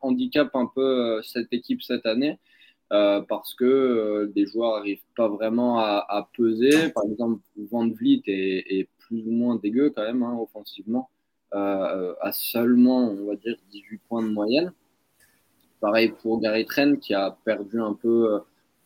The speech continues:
euh, tout le feu qui le caractérisait l'année dernière. On parlera du, du cas Scottie et même des, des cas des joueurs, euh, un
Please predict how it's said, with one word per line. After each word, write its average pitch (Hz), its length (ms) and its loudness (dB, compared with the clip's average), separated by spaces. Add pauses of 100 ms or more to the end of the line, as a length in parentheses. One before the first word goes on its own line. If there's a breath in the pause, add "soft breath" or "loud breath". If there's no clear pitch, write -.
euh, 95 200 0
tout - 200 -6
le 110 180 4
feu 127 500 4
qui - 120 -10
le 107 140 0
caractérisait 110 640 0
l'année 107 280 2
dernière. 110 460 -2 (340)
On 101 40 -10
parlera 104 360 2
du, 98 60 -4
du 95 600 -6
cas 101 140 -4
Scottie 104 520 -2
et 101 60 4
même 98 240 -2
des, 92 320 -4
des 92 240 -4
cas 101 140 -2
des 92 160 -2
joueurs, 98 280 -2
euh, - 640 -8
un 87 40 -16